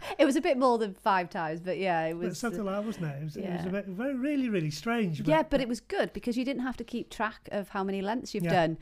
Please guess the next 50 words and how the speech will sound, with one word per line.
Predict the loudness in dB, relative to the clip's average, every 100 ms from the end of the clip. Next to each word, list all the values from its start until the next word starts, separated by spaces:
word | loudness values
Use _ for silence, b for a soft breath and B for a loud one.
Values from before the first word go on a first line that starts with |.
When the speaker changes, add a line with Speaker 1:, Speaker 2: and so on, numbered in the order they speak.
| B
Speaker 1:
So | 0
you | 4
Speaker 2:
Yeah. |
Speaker 1:
knew | 4
it |
was | 6
up, | 6 4
down, | 4 2 2
under, | 0 0
up, | 0 0 0
down, | 0 2 0 0
under, | 0 0 -2 -2 -2 B B B -4
and | 0
then | 2
eventually | 4 2 0 -4
you, | -2 -2 -2
you | -2
get | 2
out | 4 2
the | 2
other | -2 -2
side. | -6 -6 -8 -4
Speaker 2:
So |
you'll | 0 2
never, | 2
it's | -2 -6 -6
not | -8
a | -6
fast, | -6 -6 -10 _ _ _
fast | -6 -6 -6 -10
one, | -10
but |
it's | -10
a | -12
great | -8 -6 -6
beginner's | -8 -8 -8 -8
one. | -8 -8
It's | -6
good | -6 -6
fun | -4 -4 -4
as | -6
well, | -8 -6
isn't | -6 -8
it? |
It's | -10 -10
a, | -10 B B
Speaker 1:
Yeah. | -8 -6
Speaker 2:
it's | -4
a | -4
nice, | -2 -4